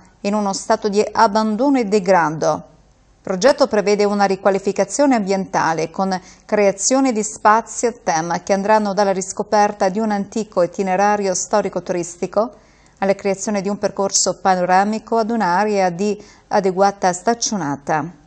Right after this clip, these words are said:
Prevista infine la sistemazione della strada che conduce a Colle Felicetta e la realizzazione di un'adeguata cartellonistica che illustri ai visitatori i punti naturalistici o storico-religiosi del nostro territorio.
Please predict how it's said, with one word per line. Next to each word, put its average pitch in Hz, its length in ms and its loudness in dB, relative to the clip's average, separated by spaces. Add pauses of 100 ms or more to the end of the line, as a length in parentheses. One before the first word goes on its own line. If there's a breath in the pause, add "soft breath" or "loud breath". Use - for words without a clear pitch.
(420 loud breath)
Prevista 262 340 2
infine 240 300 0
la 190 160 2
sistemazione 269 880 0
della 226 180 2
strada 165 520 0
che 208 120 -2
conduce 180 560 0 (280 loud breath)
a 202 140 0
Colle 262 260 2
Felicetta 180 800 -2 (300 soft breath)
e - 100 -6
la 190 100 6
realizzazione 226 720 2
di 208 100 -2
un'adeguata 220 680 2
cartellonistica 196 1080 -2 (300 soft breath)
che 196 120 -2
illustri 208 600 0
ai 185 140 2
visitatori 185 640 -2
i 226 40 0
punti 202 320 -4
naturalistici 180 840 -4
o 180 60 -4
storico-religiosi 185 1160 -4
del 220 160 -2
nostro 170 480 -6
territorio. 180 960 -6